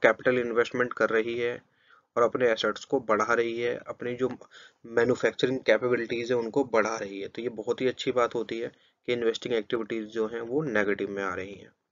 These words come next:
और अगर हम बात करें cash flow from financing activities की, तो फाइनेंसिंग एक्टिविटीज से जो कैश फ्लो फ्रेंड्स वो भी काफ़ी अच्छा है। और अगर बात करी जाए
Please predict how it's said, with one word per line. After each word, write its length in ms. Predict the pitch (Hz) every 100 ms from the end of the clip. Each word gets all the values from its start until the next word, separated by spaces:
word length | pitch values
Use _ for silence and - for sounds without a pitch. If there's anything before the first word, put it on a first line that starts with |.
| _ _ - - _ _ 117
और 100 | 127
अगर 180 | 139
हम 120 | 143 120
बात 220 | 113 -
करें 240 | 131 139
cash 280 | - 117 120
flow 160 | - 135
from 260 | - 143 143 151 -
financing 460 | 110 120 127 135
activities 560 | 110 - 107 98 98 -
की, 160 | - - _ _ _ _ _
तो 60 | 127
फाइनेंसिंग 580 | - 113 123 131 139 139
एक्टिविटीज 500 | - 139 135 139 135
से 180 | -
जो 140 | 135 143 -
कैश 260 | 107 110 -
फ्लो 200 | 131 123
फ्रेंड्स 460 | 123 123 131 - -
वो 140 | 117
भी 140 | 113 127
काफ़ी 340 | - 107 127 -
अच्छा 280 | - - 127
है। 120 | 123 - _ _ _ _ _ _ _ _ _ _ _ - _ _ _ _ _
और 80 | -
अगर 180 | 131 143
बात 280 | 120 120 -
करी 220 | 127 131
जाए 220 | 127 127